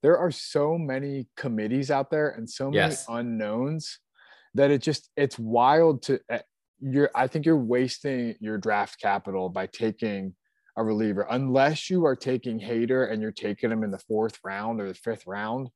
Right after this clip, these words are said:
Speaker 2: I mean, look
Speaker 1: Um,
Speaker 2: at, look at all the people that drafted Blake Treinen, and news comes out today from L A that they're gonna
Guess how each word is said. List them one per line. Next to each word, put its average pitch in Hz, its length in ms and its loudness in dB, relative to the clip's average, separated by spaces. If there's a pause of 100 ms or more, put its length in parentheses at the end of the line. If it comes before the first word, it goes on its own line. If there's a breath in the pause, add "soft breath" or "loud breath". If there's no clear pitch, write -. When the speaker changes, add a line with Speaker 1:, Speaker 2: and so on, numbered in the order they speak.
(220 soft breath)
Speaker 2:
I 110 60 -6
mean, 113 180 0
look 110 200 2
Speaker 1:
Um, 95 80 4
Speaker 2:
at, 101 120 -6
look 120 180 2
at 135 80 2
all 139 100 4
the 135 100 2
people 135 320 -4
that 104 160 -2
drafted 107 460 -2
Blake 101 240 -2
Treinen, 104 440 -2
and 90 280 -4 (100)
news 104 300 -2
comes 104 260 -4
out 98 220 2
today 98 560 0 (280)
from 92 540 -4
L 101 240 2
A 107 280 4
that 92 300 -2
they're 98 140 -2
gonna 92 540 -2